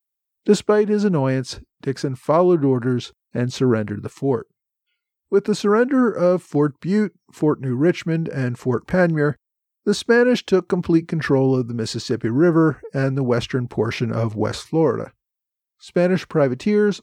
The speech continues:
also captured several British supply ships on the river and on Lake Pontchartrain, including one with fifty-four German soldiers aboard.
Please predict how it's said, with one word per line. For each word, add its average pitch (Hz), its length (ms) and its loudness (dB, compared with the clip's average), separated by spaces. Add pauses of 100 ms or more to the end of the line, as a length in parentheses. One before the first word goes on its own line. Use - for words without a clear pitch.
also 190 300 0
captured 156 580 0
several 139 360 0
British 123 280 -2
supply 196 400 0
ships 185 400 0
on 185 200 0
the 170 80 2
river 151 380 2 (120)
and 127 160 -4
on 131 80 -4
Lake 123 320 -6
Pontchartrain, 170 720 -2 (600)
including 220 520 2
one 143 320 2
with 139 200 0
fifty-four 123 600 -2
German 110 400 -4
soldiers 135 480 2
aboard. 107 380 -6